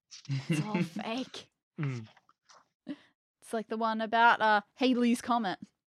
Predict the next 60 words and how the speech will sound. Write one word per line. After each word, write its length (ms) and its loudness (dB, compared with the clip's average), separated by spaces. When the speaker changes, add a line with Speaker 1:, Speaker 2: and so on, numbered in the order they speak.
Speaker 3:
Oh, 120 2
Halley's 440 2
Comet, 420 -2
Speaker 2:
Mm. 100 0
Speaker 3:
Comet 340 2
should 140 -10
be 360 -10
Speaker 2:
Where's 120 -16
Speaker 3:
Halley's 340 4
Speaker 2:
the 60 -8
Speaker 3:
Comet, 180 2
but 120 2
it 80 -4
should 100 0
actually 200 2
be 60 2
Speaker 2:
apostrophe? 220 -4
Speaker 3:
Hawley's, 420 2
should, 180 -2
should 60 -8
be 80 -2
Hawley's 440 2
Comet 280 0
as 100 -6
well, 300 2
'cause 40 -6
Speaker 1:
Yep. 240 6
Speaker 3:
the 100 -6
name 340 2
is 220 -2
wrong 240 0
and 60 2
Speaker 1:
Yeah, 120 8
they're 120 6
Speaker 3:
different 180 4
Speaker 1:
saying, 180 4
Speaker 3:
and, 140 -16
Speaker 1:
"Oh, 100 10
yeah, 160 8
back 280 8
Speaker 3:
<laughs> 0 -
Speaker 1:
then, 280 6
spelling 380 8
wasn't 280 6
consistent, 600 4
pronunciation 680 6
wasn't 240 0
consistent. 540 4
Probably 440 8
more 200 10
likely 360 6
that 100 4
it 80 6
was 120 6
Hawley 480 6
than 120 6
anything 380 6
else, 260 6
but 460 8
Speaker 2:
Mm. 200 -2